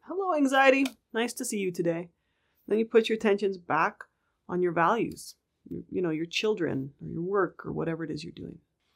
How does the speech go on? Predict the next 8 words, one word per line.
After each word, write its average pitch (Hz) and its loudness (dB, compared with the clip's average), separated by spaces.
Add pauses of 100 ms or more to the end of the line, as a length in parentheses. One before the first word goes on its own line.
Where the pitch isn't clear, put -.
(160)
After 262 2
you've 339 6
acknowledged 196 0
your 185 -4
painful 185 -2
sensations 170 0
or 165 -2
emotions, 156 -6